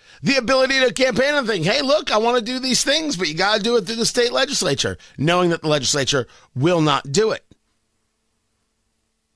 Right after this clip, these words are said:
You can argue that that's his plan. You can also argue that that's too cute by half.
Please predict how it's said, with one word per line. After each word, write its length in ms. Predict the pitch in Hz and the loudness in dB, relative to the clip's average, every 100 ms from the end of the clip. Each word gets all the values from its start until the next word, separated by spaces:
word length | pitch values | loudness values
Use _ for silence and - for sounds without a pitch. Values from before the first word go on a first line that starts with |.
| _ _ _ _ | _ _ _ _
You 160 | 160 190 | -4 0
can 100 | 180 | 4
argue 420 | 190 214 190 190 | 4 2 2 2
that 140 | 160 143 | 2 0
that's 220 | 151 139 | -2 0
his 160 | 139 - | -4 -2
plan. 300 | 147 143 165 | 0 2 2
You 80 | |
can 100 | 135 | 0
also 240 | 151 156 160 | 2 2 2
argue 280 | 151 143 143 | 2 2 0
that 120 | 127 | 0
that's 240 | 147 - | 0 0
too 160 | - 160 | 0 0
cute 240 | - 160 | 0 0
by 160 | 131 117 | 0 0
half. 460 | 147 180 107 - | 2 0 -2 -6